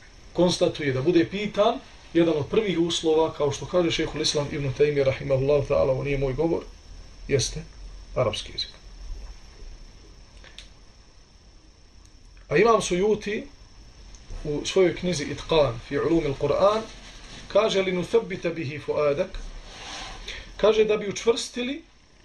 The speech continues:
kaže Allah subhanahu wa ta'ala, "mi objavljujemo Kur'an ajet po ajet, da bi ojačali poslanikovo, sallallahu alejhi ve sellem, srce." Tako da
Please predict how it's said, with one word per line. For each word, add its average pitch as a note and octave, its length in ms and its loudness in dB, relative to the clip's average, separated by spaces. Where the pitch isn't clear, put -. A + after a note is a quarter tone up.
kaže F#3 320 4
Allah G#3+ 220 2
subhanahu G3+ 360 2
wa F3+ 60 0
ta'ala, A3 440 4
"mi F3 160 2
objavljujemo A3 580 4
Kur'an G#3+ 400 0
ajet G#3 200 -2
po F#3 80 -2
ajet, C3+ 480 -4
da D3+ 200 6
bi F#3+ 160 -8
ojačali F#3 640 2
poslanikovo, D#3+ 720 -6
sallallahu C#3+ 500 4
alejhi C3+ 220 0
ve C3 80 -4
sellem, D3 300 -2
srce." - 300 -4
Tako G#3 320 2
da F3+ 300 2